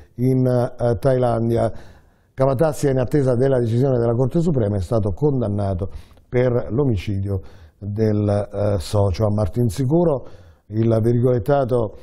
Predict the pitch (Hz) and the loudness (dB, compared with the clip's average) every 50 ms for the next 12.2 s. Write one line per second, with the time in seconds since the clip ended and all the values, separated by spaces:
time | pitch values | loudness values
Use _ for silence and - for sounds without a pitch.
0 | - - - _ 107 113 127 104 - 127 117 - - 135 120 113 - - - 135 | -20 -20 -16 _ -6 -4 -4 -2 0 0 -2 0 0 0 0 0 -2 -2 -2 0
1 | 143 151 156 160 156 143 117 107 107 101 98 101 113 110 98 113 110 101 - - | 0 2 2 2 2 0 0 -2 -2 -2 0 0 0 2 2 2 0 0 -2 -4
2 | 104 107 107 113 110 - - - - 117 110 104 101 104 - - 127 123 117 113 | -4 -2 0 0 0 -2 -4 -8 -6 -2 -2 -2 -2 -2 -2 -2 0 2 2 2
3 | 104 107 101 - - - - - - - - 110 107 95 127 120 117 117 113 120 | 2 2 0 -2 -4 -10 -16 -20 -20 -6 -2 0 2 2 2 2 2 2 0 2
4 | 127 143 156 165 156 139 127 117 127 143 143 156 160 151 131 110 123 104 - 165 | 2 2 2 2 2 2 0 2 0 0 2 2 0 0 -2 -2 -4 -2 0 0
5 | 156 143 131 120 - 165 165 156 151 120 135 120 - - - - - - - - | 0 0 0 0 0 2 2 2 2 0 0 -2 -2 -6 -12 -18 -20 -20 -20 -20
6 | _ - - - 170 180 196 202 202 196 202 208 202 - - - - - 131 127 | _ -12 -2 0 2 2 4 2 2 2 2 0 -2 -4 -12 -16 -6 -2 -2 -2
7 | - - 135 135 135 131 127 117 - - 143 - - - 117 120 123 123 120 117 | 0 0 0 2 2 0 0 -2 -4 -4 -4 -4 -4 -4 -4 0 0 2 2 2
8 | 113 117 - - - 113 110 101 98 92 87 - 104 107 107 98 101 101 101 92 | 0 -2 -4 -6 -6 -4 -4 -2 -2 -2 -4 -4 -4 -4 -2 0 0 0 0 0
9 | 113 113 107 107 101 101 104 98 - - 120 123 120 117 117 107 104 98 - - | 0 0 0 0 0 0 -2 -4 -4 -2 0 0 2 2 2 0 0 -2 -6 -12
10 | - - - - _ _ 107 110 110 110 107 104 104 120 131 139 139 139 127 110 | -20 -20 -20 -20 _ _ 0 0 2 2 2 2 2 2 2 2 2 2 0 0
11 | - 131 - 120 131 123 107 - 120 110 107 107 95 87 110 107 101 101 98 98 | 0 0 0 2 0 0 0 0 -2 -2 0 -2 -4 -2 -2 0 0 0 0 0
12 | 98 98 95 | 0 -2 -2